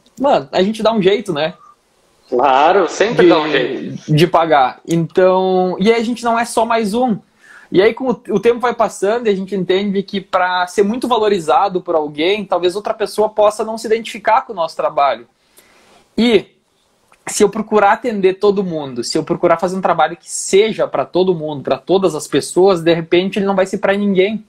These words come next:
Speaker 1: Porque vai ser de um dia de um jeito, no outro dia de outro jeito. Pessoas são diferentes, né? Tem estilos, eh, estilo de vida, criações diferentes.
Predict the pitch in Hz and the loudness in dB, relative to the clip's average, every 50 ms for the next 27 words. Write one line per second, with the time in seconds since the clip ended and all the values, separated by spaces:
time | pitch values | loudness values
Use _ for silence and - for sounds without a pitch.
0 | _ _ _ _ _ _ _ _ _ _ - 170 165 156 - 175 160 165 160 156 | _ _ _ _ _ _ _ _ _ _ -2 -2 0 2 2 2 2 4 2 2
1 | - 170 170 165 160 175 175 165 190 196 180 180 170 156 190 214 254 - - 214 | 2 0 0 0 0 0 2 4 2 2 2 0 0 2 2 2 0 -2 -2 -2
2 | 208 196 - 180 151 175 170 156 165 160 - 185 160 160 175 190 202 226 208 226 | -2 -2 -2 0 0 0 2 2 0 -2 0 0 0 2 4 4 2 2 -2 -6
3 | 202 - 240 226 - - 220 220 - 233 233 233 - - 202 190 220 240 277 - | -4 -2 -2 0 0 -2 -2 0 -2 -2 -2 -4 -4 -2 0 0 0 -2 -4 -6
4 | 175 156 160 160 170 185 - - 131 127 120 - - - 170 196 208 185 170 151 | -12 -6 -4 -4 -4 -4 -6 -10 -12 -10 -10 -8 0 2 4 4 4 2 0 0
5 | 139 127 127 127 127 127 120 120 117 117 - - 156 139 139 123 120 120 147 165 | -2 -2 -4 0 2 2 4 2 2 -2 -2 0 0 0 0 -2 0 2 2 2
6 | 185 170 160 151 147 135 127 - - 135 123 - - - 160 170 190 185 165 156 | 2 2 2 2 4 4 2 2 0 -2 -2 -2 -2 -2 -2 -2 -2 -2 -4 -4
7 | - - 147 147 143 135 135 123 - - - - | -4 -2 -2 0 -2 -2 -4 -8 -16 -18 -18 -20